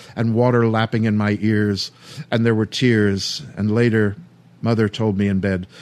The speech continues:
that Daddy was lost in action in the Pacific Theater. I knew that,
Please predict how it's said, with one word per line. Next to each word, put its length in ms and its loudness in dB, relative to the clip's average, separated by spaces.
that 220 -6
Daddy 300 2
was 200 -2
lost 420 -4
in 120 -2
action 400 -4
in 80 -2
the 60 -4
Pacific 460 -6
Theater. 440 -6
I 60 -4
knew 180 -2
that, 380 -12